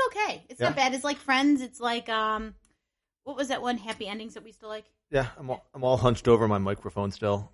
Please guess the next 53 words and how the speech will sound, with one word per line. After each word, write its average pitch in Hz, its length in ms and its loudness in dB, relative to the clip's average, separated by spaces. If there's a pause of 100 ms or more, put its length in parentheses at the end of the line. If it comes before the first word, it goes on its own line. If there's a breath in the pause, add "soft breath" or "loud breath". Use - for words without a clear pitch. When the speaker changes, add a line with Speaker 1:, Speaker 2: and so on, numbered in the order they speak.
Speaker 2:
'cause 101 220 -6
I 95 60 -2
didn't 98 180 -2
order 95 280 -4
new 92 140 -8
stands. 101 580 -10 (300)
Actually, 127 240 4
I - 40 4
did 123 180 4
order 104 180 2
new 98 140 -4
stands. 98 240 -6
They're 101 100 -6
supposed 107 280 -6
to 107 40 -12
deliver 98 300 -8
today 101 320 0
by 90 140 -4
nine 95 240 -4
P 98 180 -12
M. 90 260 -8 (180)
Speaker 1:
Are 220 60 -6
they 220 140 -4
here? 233 240 -10 (160)
Speaker 2:
I 117 40 -8
don't 117 60 -2
know. 113 80 4
I 107 60 6
should 101 160 -6
check 113 180 0
Amazon 98 460 -2
right 95 160 -2
now. 90 300 -8 (120)
Speaker 1:
Check 202 160 -8
Amazon. 175 340 -10
Speaker 2:
Hold 98 120 -6
on 90 80 -4
a 87 40 -12
second. 87 320 -18 (680)
Shopping, 95 920 -18 (600)
Amazon. 87 400 -16 (220)
Speaker 1:
If - 120 -18
we 233 120 -2
had 214 160 -6
intro 196 280 -16
music, 180 320 -20
you 185 120 -20
could 175 100 -20
be 185 120 -20
playing 185 320 -14
this - 140 -20 (1300)
now. 113 60 -2
Speaker 2:
Um, 101 640 2